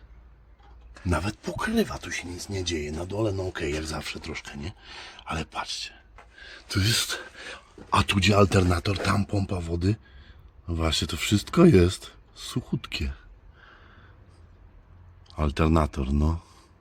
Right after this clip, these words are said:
W latce tym już mi wysiada. No ale jest drugi w razie czego. No to naprawdę <laughs>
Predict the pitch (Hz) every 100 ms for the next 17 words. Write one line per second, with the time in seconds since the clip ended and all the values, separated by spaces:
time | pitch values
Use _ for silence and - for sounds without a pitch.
0 | _ - - 78 78 71 - 76 - 82
1 | 80 73 87 76 76 73 73 71 67 73
2 | 131 220 247 269 240 196 202 165 117 78
3 | 73 78 73 85 69 69 65 - - -
4 | - - - - - - - - - -
5 | - 71 92 117 160 156 156 143 - -
6 | - - - - - - - - - -
7 | - - - -